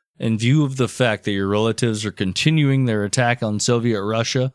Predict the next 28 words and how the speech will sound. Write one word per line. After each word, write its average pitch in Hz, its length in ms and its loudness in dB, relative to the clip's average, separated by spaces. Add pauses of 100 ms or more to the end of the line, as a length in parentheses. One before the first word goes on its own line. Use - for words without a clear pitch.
(380)
the 120 120 2
Ural 131 400 4
Executive 131 640 -2
Committee 123 380 0
has 95 240 -6
decided 117 600 0
to 127 260 -2
execute 101 600 -4
you." - 280 -14 (840)
Nicholas 110 440 0
shouted, 90 480 -2 (500)
"What? 349 460 4 (500)
What?" 392 560 4 (720)
And 110 160 0
the 92 60 -2
firing 98 560 0
began. 92 600 -4 (680)
And, 107 360 -2 (340)
listener, 117 580 -4
I 120 100 -2
did 117 220 -4
my 101 140 -2
best 98 400 -4
to 95 420 -4 (640)
basically 131 500 0
keep 123 220 -4
the 113 140 -2
integrity 101 880 -8